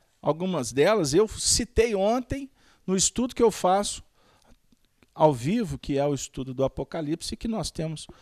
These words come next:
vários representantes aqui que estão acompanhando e que vão relembrar de alguns pontos. E é uma mensagem que foi endereçada para nós brasileiros. E eu chamo a atenção,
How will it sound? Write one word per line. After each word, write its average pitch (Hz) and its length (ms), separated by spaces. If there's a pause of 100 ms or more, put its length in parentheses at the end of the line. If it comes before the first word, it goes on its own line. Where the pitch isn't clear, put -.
(300)
vários 147 400
representantes 127 960
aqui 120 320
que 160 100
estão 139 380
acompanhando 131 760
e 147 40
que 143 120
vão 135 300 (560)
relembrar 135 920
de 127 140
alguns 123 480
pontos. - 600 (500)
E - 60
é 233 60
uma 247 160
mensagem 175 800 (480)
que - 140
foi 160 400
endereçada 139 880 (680)
para 147 260
nós 170 340
brasileiros. 165 800 (1000)
E 156 120
eu 190 120
chamo 226 260
a 196 60
atenção, 143 640